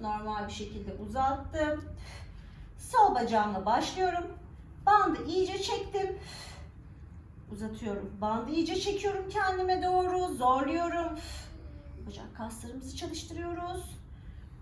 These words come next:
Çek. Yavaşça bırak. Çek.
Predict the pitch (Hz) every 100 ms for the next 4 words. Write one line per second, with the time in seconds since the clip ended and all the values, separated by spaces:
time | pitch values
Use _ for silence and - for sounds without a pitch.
0 | - - - - - - 370 349 359 -
1 | - - - - - - - - 208 202
2 | 202 208 - 277 277 285 285 285 285 -
3 | - - - - - - - - - -
4 | - - - - - 403 330 330 -